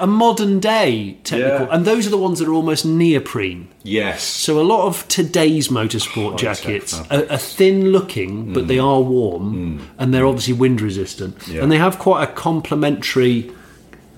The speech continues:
Speaker 1: yeah, cuffs. The cuffs are quite, they're adjustable.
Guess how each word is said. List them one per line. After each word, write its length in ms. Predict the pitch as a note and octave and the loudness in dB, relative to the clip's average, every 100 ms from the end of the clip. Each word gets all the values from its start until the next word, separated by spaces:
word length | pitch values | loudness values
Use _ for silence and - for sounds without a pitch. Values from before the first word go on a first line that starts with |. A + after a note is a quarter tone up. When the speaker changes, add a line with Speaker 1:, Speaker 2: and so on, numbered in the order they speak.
| - - - - - - | -20 -16 -16 -16 -20 -4
Speaker 1:
yeah, 300 | F3+ B2+ - - - | 0 0 -2 -10 -16
cuffs. 440 | - E3+ G#2 - - | -4 -2 -2 -4 -6
The 100 | D3 | -6
cuffs 320 | - G3+ - | -4 -4 -4
are 40 | D#3+ | -6
quite, 420 | - D#3+ C#3+ - - - - - - | -2 -2 -2 -6 -20 -20 -20 -20 0
they're 120 | D3 | 2
adjustable. 800 | C#3+ E3 C#3 - A#2 A#2 A#2 - | 4 2 0 -2 0 0 -2 -10